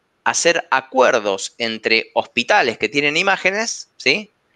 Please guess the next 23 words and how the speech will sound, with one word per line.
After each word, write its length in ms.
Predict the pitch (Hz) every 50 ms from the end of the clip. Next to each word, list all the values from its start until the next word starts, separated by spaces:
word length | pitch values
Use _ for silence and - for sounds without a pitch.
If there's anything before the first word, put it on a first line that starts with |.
| _ -
y 100 | 139 143
empresas 440 | 147 143 165 165 - 175 175 - -
tecnológicas 680 | 185 165 170 185 185 185 196 190 214 202 208 190 - -
que 200 | - 127 123 123
hacen, 360 | 123 - - 131 127 127 -
este, 880 | - 107 101 - _ - 107 101 101 98 98 98 95 95 92 92 92 85
desarrollo 520 | 98 104 - 107 110 - 123 120 - 120 110
de 80 | 110
algoritmos. 680 | 110 107 101 107 101 90 82 - _ - - - - - - - - -
Y 100 | 107 113
por 160 | - 156 165
eso 240 | 196 - - 254 240
desarrollan 540 | 170 123 - 131 123 131 127 - 135 127 131
muchos 260 | 131 - 127 - 143
algoritmos, 400 | 143 175 220 220 156 113 95 -
porque 260 | - 104 - - 120
uno 220 | 131 147 151 151
hace 180 | 143 139 - 147
un 80 | 143 143
acuerdo 560 | 143 - - 202 170 156 160 165 175 185 123
en 80 | 110 110
el 120 | 104 104
cual 300 | - 131 131 139 143 139